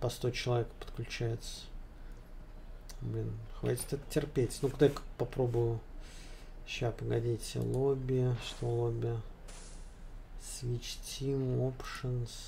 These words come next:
Можно как-то дропнуть всех этих войсков? Лобби Access.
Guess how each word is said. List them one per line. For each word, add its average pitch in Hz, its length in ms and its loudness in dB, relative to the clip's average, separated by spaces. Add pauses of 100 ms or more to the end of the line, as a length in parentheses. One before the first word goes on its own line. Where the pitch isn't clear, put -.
(1040)
Можно 139 300 0
как-то 143 280 -2
дропнуть 123 460 2
всех - 340 -6
этих 123 300 -4
войсков? 127 420 -4 (2000)
Лобби 131 320 2
Access. 123 640 2